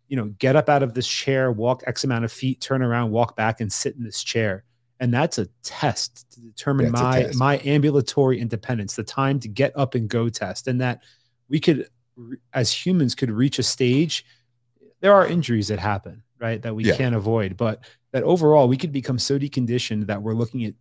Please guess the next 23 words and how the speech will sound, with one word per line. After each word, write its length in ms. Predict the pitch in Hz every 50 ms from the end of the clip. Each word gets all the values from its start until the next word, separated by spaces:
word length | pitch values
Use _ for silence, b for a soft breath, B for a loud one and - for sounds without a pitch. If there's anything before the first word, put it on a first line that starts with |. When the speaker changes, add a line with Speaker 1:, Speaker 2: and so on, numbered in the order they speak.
| -
Speaker 1:
the 100 | 120 123
ability 260 | 117 107 127 139 127 135
of 60 | 110
somebody 200 | 135 135 123 110
to 80 | 107
get 160 | 101 113 110 113
out 100 | 120 123
of 80 | 120
a 40 | 107
chair, 580 | - - - - 123 120 123 135 151 165 147 - _ _ _ _
walk 340 | _ 113 123 135 - - - 135
a 40 |
few 160 | 131 - - 147
steps, 400 | - - - 131 123 117 - -
turn 240 | - - - 143 147
around, 360 | 143 131 127 127 127 123 110
walk 320 | 101 104 113 117 - -
back 240 | - 110 110 107 -
and 100 | 107 101
sit 220 | - - 117 - -
in 80 | 117
that 160 | 107 95 92
chair. 360 | - - - 90 80 - -